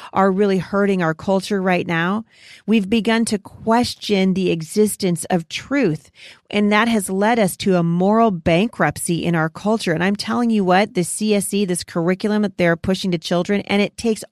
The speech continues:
all different kinds of names around the country depending on where you live. But I'm telling you, it is moral, morally bankrupt at its foundation.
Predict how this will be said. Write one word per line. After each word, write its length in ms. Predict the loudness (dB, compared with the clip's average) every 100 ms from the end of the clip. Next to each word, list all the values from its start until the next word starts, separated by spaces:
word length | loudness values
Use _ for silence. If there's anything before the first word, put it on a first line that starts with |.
| 0
all 220 | 2 4
different 300 | 0 -4 -4
kinds 240 | -2 0
of 40 | 0
names 400 | 2 0 -2 -6 -20 -20 -2
around 320 | 2 2 2 0
the 80 |
country 300 | -2 -2 -2
depending 420 | -2 -2 -2 -2 0
on 140 | 0
where 100 | 0
you 220 | 0 -4
live. 500 | -2 0 2 0 -2 -8 -14 -20 -14 -2
But 100 | 0
I'm 160 | 2
telling 460 | 0 -4 -2 0 2
you, 260 | 2 0 0
it 140 | 0 2
is 180 | 0 0
moral, 640 | 0 2 2 2 0 -6 _ _ -2
morally 480 | 2 2 2 0
bankrupt 720 | -2 -2 0 0 0 -2 -2 -6 -6
at 220 | -4 -2
its 280 | -2 -2 -6
foundation. 1080 | -4 0 0 -2 -2 0 0 0 -2 -6